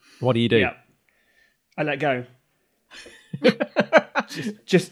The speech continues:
Speaker 2: really suddenly let go.
Speaker 1: The red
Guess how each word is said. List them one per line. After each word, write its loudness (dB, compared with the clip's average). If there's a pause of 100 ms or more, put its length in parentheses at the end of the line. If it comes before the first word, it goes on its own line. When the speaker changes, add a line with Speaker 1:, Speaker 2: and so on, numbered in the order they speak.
Speaker 2:
really 6
suddenly 2
let -2
go. -4 (1200)
Speaker 1:
The 0
red 2